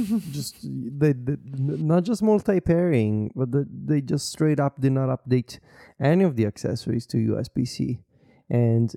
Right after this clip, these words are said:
it sort of became the thing that alongside the new, the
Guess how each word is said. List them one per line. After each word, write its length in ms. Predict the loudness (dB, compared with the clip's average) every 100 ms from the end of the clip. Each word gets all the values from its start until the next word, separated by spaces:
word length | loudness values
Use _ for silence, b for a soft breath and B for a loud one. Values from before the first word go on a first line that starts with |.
| -6
it 240 | -6 -8 -18
sort 300 | -10 0 2
of 100 | 2
became 480 | -2 0 0 2 2
the 80 | 0
thing 560 | 0 2 2 2 2 0
that 320 | 0 2 0 b b b
alongside 760 | 0 0 0 0 2 4 2 0
the 220 | 0 0
new, 380 | 0 0 0 -4 -10 -12
the 160 | -12